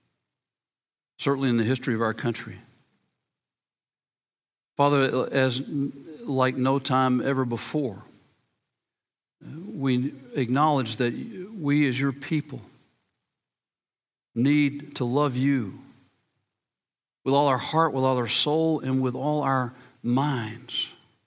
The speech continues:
Father, we thank you for your word. We thank you that you loved us, that you chose to reveal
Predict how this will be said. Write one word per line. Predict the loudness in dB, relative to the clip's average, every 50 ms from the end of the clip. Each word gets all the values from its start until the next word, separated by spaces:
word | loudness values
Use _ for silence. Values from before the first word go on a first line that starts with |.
| _ _ _ _ _ _ _ _ _ _ _ _ _ _ _ _ _ _ _ _ _ _ _ _ _ _ _ _ _ _ _ _ _ _ _ _ _ _ _ _ _ _ _ _ _ _ _ _ _ _ _ _ _ _ _ _ _ _ _ _ _ _ _ _ _ _ _ 0
Father, | 2 2
we | 2 2
thank | 0 2 2 2 2 0 0 -2
you | -2 -2
for | -2 -2 -2 0 0
your | 0 0 0
word. | 0 0 0 0 0 0
We | -4 -2
thank | 0 2 2 2 2 0 -2 0
you | 0 0 2
that | 2 0 0 -2 -2
you | -2 -2 0 0 0
loved | 0 0 0 -2 -2 0
us, | 0 0 0 -2 -2
that | -2 -2 -2
you | 0 0 0 0 -2
chose | -4 -4 -4 -2 0 0 0 -2 -2
to | -2 -2 -4 -2
reveal | -2 -2 -2 0 0 2 2 2 2 2 0 -2 -6